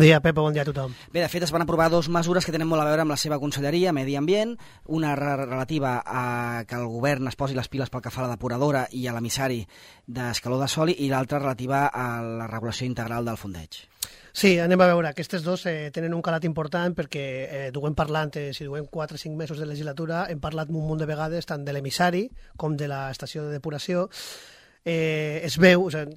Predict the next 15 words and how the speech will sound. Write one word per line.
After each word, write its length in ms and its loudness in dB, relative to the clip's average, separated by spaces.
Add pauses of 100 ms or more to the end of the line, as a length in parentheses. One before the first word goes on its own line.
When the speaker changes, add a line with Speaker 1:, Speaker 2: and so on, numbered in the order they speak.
(120)
Speaker 1:
tant 180 -6
es 100 -4
Fòrum 260 2
Posidònia, 840 4
com 200 -2
ja 120 -2
se 120 -4
va 100 -2
demanar 600 0
fa, 600 -6
fa 100 -10
un 60 -6
parell 220 -4
de 80 -8
plens, 440 -6